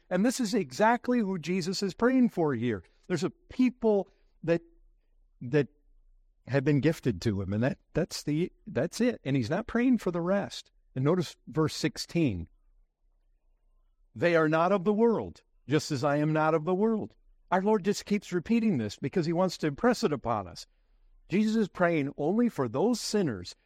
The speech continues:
God has graciously chosen from among all of humanity,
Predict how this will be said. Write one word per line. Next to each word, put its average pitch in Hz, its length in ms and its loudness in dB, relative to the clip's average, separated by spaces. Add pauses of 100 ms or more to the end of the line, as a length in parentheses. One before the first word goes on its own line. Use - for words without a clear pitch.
(140)
God 185 260 2
has 139 200 -2
graciously 147 840 0
chosen 135 680 2 (220)
from 190 240 2
among 180 520 2 (260)
all 262 240 6
of 214 120 -2
humanity, 190 800 -2